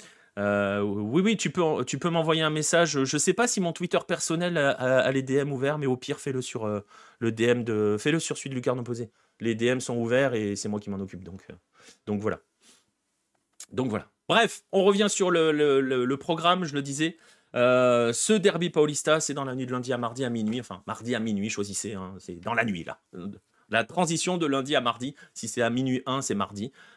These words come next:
Euh, donc, euh, donc voilà, c'est le troisième match du week-end, c'est sur celui-là que l'on va, euh,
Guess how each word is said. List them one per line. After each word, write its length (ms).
Euh, 640
donc, 300
euh, 420
donc 260
voilà, 380
c'est 280
le 140
troisième 480
match 300
du 100
week-end, 460
c'est 160
sur 240
celui-là 880
que 100
l'on 160
va, 320
euh, 260